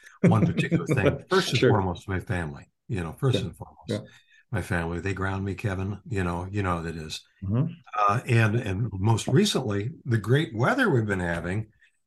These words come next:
Speaker 1: you know, that
Speaker 2: Yep.
Speaker 1: you've been sending up from down Rockford way up to Wisconsin.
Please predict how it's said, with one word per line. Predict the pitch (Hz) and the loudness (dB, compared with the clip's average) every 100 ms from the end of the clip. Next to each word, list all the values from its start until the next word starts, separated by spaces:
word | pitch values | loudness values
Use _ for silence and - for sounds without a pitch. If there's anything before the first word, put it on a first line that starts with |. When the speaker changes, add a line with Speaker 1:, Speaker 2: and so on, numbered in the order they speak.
| - | -4
Speaker 1:
you | 92 | 0
know, | 90 | 0
that | 92 | -2
Speaker 2:
Yep. | - | 0
Speaker 1:
you've | 113 | 0
been | 104 | 0
sending | - 113 104 | -2 -2 0
up | 98 101 | -4 -4
from | 101 | -6
down | 98 98 92 | -2 -2 0
Rockford | 110 165 - 90 | 0 0 -2 -4
way | 87 | -6
up | 90 - | -8 -8
to | |
Wisconsin. | 92 85 - 131 170 - 73 | -8 -4 0 0 0 -6 -10